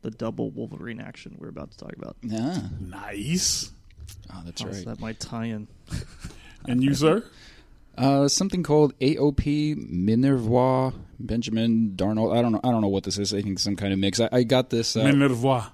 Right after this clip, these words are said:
Speaker 2: <laughs> Minervois. Uh, a friend of mine turned me on to this, uh, website, nakedwines dot com, where you get, they send you, like, twelve bottles for, like, eighty bucks.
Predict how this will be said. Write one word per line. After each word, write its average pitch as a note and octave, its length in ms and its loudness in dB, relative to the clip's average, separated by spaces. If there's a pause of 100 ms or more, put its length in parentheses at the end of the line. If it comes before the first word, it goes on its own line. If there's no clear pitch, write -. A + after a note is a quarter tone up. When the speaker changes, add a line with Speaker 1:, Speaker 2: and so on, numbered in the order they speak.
Speaker 2:
<laughs> - 140 -14
Minervois. A#2 1400 2 (400)
Uh, G#2 500 2 (340)
a A#2+ 120 0
friend B2 280 2
of A2+ 80 4
mine A2+ 180 2
turned G#2+ 240 0
me G#2 100 2
on G#2 200 2
to G2+ 120 -2
this, G2 300 0
uh, F#2 300 0 (100)
website, F#2 520 -2
nakedwines F#2 760 -4
dot F2+ 220 -6
com, F2+ 320 -4
where F2 180 0
you F2 180 -4
get, F2+ 300 -4 (140)
they F#2+ 180 -6 (340)
send G2 240 -2
you, G2 80 0
like, F2 200 -2 (340)
twelve F#2 420 0
bottles E2+ 480 -4
for, - 140 -10
like, D#2+ 180 -8
eighty E2+ 180 -6
bucks. E2 420 -8